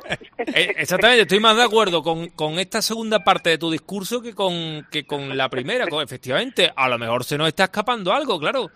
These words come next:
porque cuando, cuando hay un cambio tan, tan, tan radical, a lo mejor se nos está escapando algo, efectivamente, efectivamente, pero las sensaciones que uno tiene es que, bueno, que, que, que, que ya no hay ni reunión, que me puede,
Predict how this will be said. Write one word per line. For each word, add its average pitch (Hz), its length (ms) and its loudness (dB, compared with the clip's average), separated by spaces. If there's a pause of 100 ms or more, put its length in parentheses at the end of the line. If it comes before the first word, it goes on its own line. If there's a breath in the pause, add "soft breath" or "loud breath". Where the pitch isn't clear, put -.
(260 soft breath)
porque 127 180 -4
cuando, 123 420 -4 (520 loud breath)
cuando 127 360 0
hay 135 120 2
un 156 100 -4
cambio 196 380 2
tan, 208 260 -4
tan, 196 220 0
tan 196 200 0
radical, 190 520 2
a 254 80 4
lo 185 100 -4
mejor 151 280 0
se 175 120 0
nos 180 140 0
está 208 180 2
escapando 165 460 0
algo, 214 260 -6
efectivamente, 120 760 -10 (100)
efectivamente, 127 640 -8
pero 113 180 -4
las 110 160 -6
sensaciones 123 560 -10
que 135 60 -10
uno 139 180 -6
tiene 151 400 -6 (100)
es 143 80 -6
que, 180 140 -8
bueno, 175 220 -4
que, 131 200 -6 (300 soft breath)
que, 123 240 -4 (160)
que, 143 140 -8
que 151 160 -4
ya 170 120 6
no 180 100 2
hay 202 100 4
ni 240 140 -2
reunión, 190 760 2 (100)
que 131 180 -10
me 147 80 -8
puede, 165 220 -8